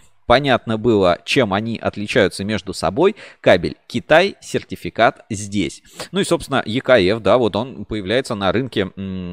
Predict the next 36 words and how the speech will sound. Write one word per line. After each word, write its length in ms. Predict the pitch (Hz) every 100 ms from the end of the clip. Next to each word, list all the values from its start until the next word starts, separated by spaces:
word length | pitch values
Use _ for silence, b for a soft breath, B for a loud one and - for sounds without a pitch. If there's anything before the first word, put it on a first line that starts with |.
| -
а, 320 | 87 87 87
лан 240 | 92 120 120
кабеля, 360 | 117 82 73
да. 280 | 76 139 101 _ _ _ _ -
Что 200 | - 104
мы 80 | 85
видим? 160 | 76 87
Общество 420 | 151 123 - 92
с 100 | -
ограниченной 500 | 104 110 104 - 90
ответственностью 440 | 98 - 80 87
электрорешений. 540 | 87 - 98 104 170 90
Помните, 260 | 147 160
как 160 | 95 87 B B
Е 120 | 104
К 60 | 120 120
Ф, 60 | -
а, 220 | 98 95
клянчил 400 | 90 120 107 104
деньги 260 | 98 110 85
на 140 | 82
свои 180 | - 90
облигации? 640 | - 92 98 104 85 - 85
Вот, 180 | 170
наверное, 360 | 113 104 143 110
на 100 | 87
них 240 | 98 139 -
и 180 | 135 -
за-, 160 | 104 110
решил 300 | 98 117 -
запустить 540 | 101 107 95 - 117 - B
свои, 420 | - 98 92 90 -
а, 340 | 92 90 87
значит, 280 | 92 95 -
серии. 300 | - 87 71
Значит, 300 | 82 92 -